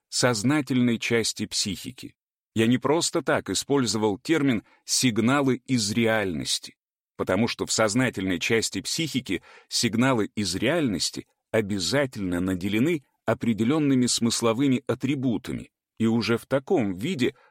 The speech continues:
воспринимаются внутренним «я». Какими именно смысловыми атрибутами, зависит от образованности человека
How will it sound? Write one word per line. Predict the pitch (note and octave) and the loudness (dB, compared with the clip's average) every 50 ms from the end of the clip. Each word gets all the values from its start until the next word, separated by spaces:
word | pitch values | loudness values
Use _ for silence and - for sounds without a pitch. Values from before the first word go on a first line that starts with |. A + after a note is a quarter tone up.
| _ | _
воспринимаются | - G2 A#2+ B2 - - A#2+ A#2+ A#2 B2 B2+ D3 D3 C3+ B2 - - - A2+ | -2 0 0 0 0 0 2 4 4 4 4 4 2 2 0 0 0 0 -2
внутренним | G2 F#2 G#2+ A#2 A#2 B2 - A2 G#2 G2+ G2 G2 | 0 0 0 0 0 0 -2 -2 0 0 0 -2
«я». | G2 F2 D2+ C2 G#1+ - _ _ _ _ _ _ _ _ _ _ _ _ _ _ | -2 -4 -4 -6 -8 -10 _ _ _ _ _ _ _ _ _ _ _ _ _ _
Какими | - B2+ B2+ - A3 A#3 A3 - - - _ | 0 0 0 2 2 2 2 2 0 0 _
именно | D3+ D3+ D3+ C3 A#2+ A2 G2 F2 D#2+ D2 C2+ B1+ - - | 0 2 4 4 2 2 2 0 -2 -2 -4 -6 -8 -8
смысловыми | - - - - A2 A#2 - - A#2+ A2+ G#2 A2 G#2 F#2+ F#2 | -6 -4 -2 0 0 0 2 2 2 2 2 2 0 0 0
атрибутами, | F2+ F#2 - A#2 B2+ A#2+ G2+ F#2 E2 - D2+ B1 A#1 - _ - - - _ _ - | 0 0 0 0 -2 0 -2 -4 -6 -6 -8 -8 -8 -10 _ -18 -20 -20 _ _ -6
зависит | G2 G2 B2 C3+ F3 G#3 G3 - G#3+ - - - - _ _ - | -2 0 0 0 0 0 0 -2 -2 -4 -8 -14 -20 _ _ -4
от | A#2 A#2 - | -2 0 0
образованности | A#2 G#2 A2+ A2 F#2 F#2 C3 D3+ D#3 D#3 D3+ D#3 C#3+ - - C#3+ | 0 2 2 2 2 2 0 0 0 0 -2 -2 -2 -2 -4 -6
человека | B2+ - D#3 D3+ D3 C#3+ C#3+ D3 C#3 C3 - A2 G2 | -6 -4 0 0 2 2 2 0 -2 -2 -2 -4 -6